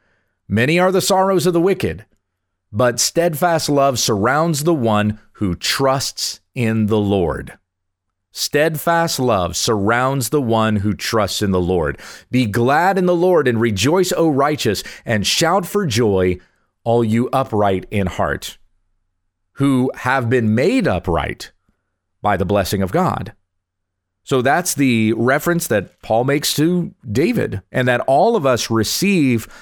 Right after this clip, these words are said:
this blessing of God, this righteousness by faith in Christ. And it is the one who believes God who in his faith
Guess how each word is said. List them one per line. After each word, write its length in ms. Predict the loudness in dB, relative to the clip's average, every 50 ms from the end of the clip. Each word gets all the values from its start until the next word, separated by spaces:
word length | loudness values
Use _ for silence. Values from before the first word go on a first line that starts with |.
| -20 -20 _ _ _ _ -4
this 280 | 0 0 2 2 0 -2
blessing 600 | -2 0 2 2 2 2 2 0 0 2 2 2
of 140 | 0 0 0
God, 440 | 0 2 2 2 0 0 -2 -2
this 260 | 0 0 0 0 0 0
righteousness 960 | 0 0 2 2 2 2 0 0 -2 -2 -2 -2 -2 -2 -2 -2 -2 -4 -8 -12 -20 -20 _ _ _ _ _ 0
by 200 | 0 2 2 0
faith 640 | -2 -2 0 0 2 2 0 -2 -4 -10 -16 -20 _ _ -4
in 180 | -2 -2 -2
Christ. 600 | -2 -2 -2 0 0 0 -2 -4 -4 -6 -6 -10 -16 _ _ _ _ _ _ _ _ -4
And 180 | -2 -2 0
it 200 | 0 0 2 2
is 280 | 2 2 2 0 0 0
the 100 | 0 0
one 300 | 0 2 2 2 2 2
who 200 | 2 0 0 0
believes 720 | 0 0 2 2 2 2 2 2 2 2 2 2 0 0
God 560 | -2 0 0 0 2 0 0 -2 -4 -6 -10 -14 _ _ _ _ _ _ _ _ _ _ _ _ _ _ _ _
who 220 | _ 0 0 0 0 0
in 220 | 0 2 4 4
his 280 | 4 4 2 2 0 -2
faith 520 | -2 0 0 0 0 -2 -4 -8 -14 -20